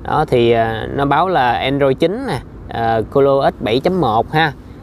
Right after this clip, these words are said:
Thì chúng ta không thể nào tập, cập nhật lên. Nhưng mà vào cái phần dưới thì phần mềm thì, à, nó lại báo là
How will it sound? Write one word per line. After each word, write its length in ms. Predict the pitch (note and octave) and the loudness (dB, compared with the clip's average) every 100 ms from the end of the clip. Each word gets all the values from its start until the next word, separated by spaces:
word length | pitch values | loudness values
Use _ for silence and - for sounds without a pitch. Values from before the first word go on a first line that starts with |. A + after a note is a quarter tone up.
| - | -6
Thì 80 | B2+ | -2
chúng 160 | D3+ | 0
ta 160 | D3+ C#3 | 2 0
không 240 | - C#3+ | 0 0
thể 100 | C3+ | 0
nào 160 | C#3 A#2+ | -2 -2
tập, 140 | A#2 - B2+ | -4 -4 -6
cập 140 | A#2+ | -4
nhật 160 | B2+ A#2+ | -2 2
lên. 280 | C3+ C#3 A#2+ - - | 2 2 -2 -10 -8
Nhưng 160 | C#3+ E3 | 0 2
mà 80 | D3 | 4
vào 200 | C#3+ C#3 | 2 0
cái 60 | |
phần 260 | D#3+ C#3+ C#3 | 0 -2 2
dưới 120 | F#3+ | 2
thì 100 | G3 | 2
phần 180 | C3 B2 | -2 -2
mềm 200 | B2+ B2+ | 0 2
thì, 280 | A#2+ B2 B2+ | 2 2 4
à, 160 | B2 | 2
nó 140 | B2 E3 | 2 2
lại 160 | C#3 | 2
báo 260 | B2+ C#3+ G3 | 4 2 2
là 380 | E3+ A#2+ A#2 | 0 0 0